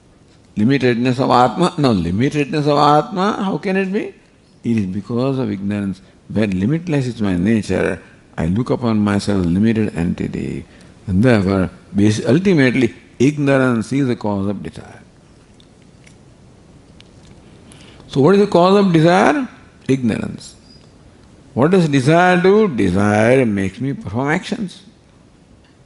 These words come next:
What do actions do? Actions create this body and then the whole life. So this body and this life is a result of action, of prarabdha karma,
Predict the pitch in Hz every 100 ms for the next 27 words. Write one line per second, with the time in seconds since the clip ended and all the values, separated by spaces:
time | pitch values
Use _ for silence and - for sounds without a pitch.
0 | _ 165 147 139 - 190 175 220 214 -
1 | 120 - 120 113 - 95 110 104 123 113
2 | - 123 185 214 - - 98 98 92 107
3 | 117 165 370 - - - _ _ _ _
4 | _ - - - - _ - - - -
5 | - 98 95 190 196 180 165 170 165 160
6 | 147 180 - 147 151 151 135 123 123 131
7 | 120 120 117 - 185 170 123 - 87 104
8 | 113 123 139 170 220 -